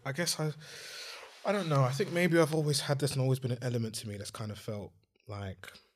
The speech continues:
maybe I don't deserve, or people are gonna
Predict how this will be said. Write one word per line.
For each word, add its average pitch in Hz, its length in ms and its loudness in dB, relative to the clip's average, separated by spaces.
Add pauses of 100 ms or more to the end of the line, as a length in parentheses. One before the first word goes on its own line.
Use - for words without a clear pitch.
(420)
maybe 113 260 0
I 101 60 2
don't 107 300 0 (1900)
deserve, 104 720 2
or 104 220 2
people 107 360 -4
are 101 60 -2
gonna 101 260 -4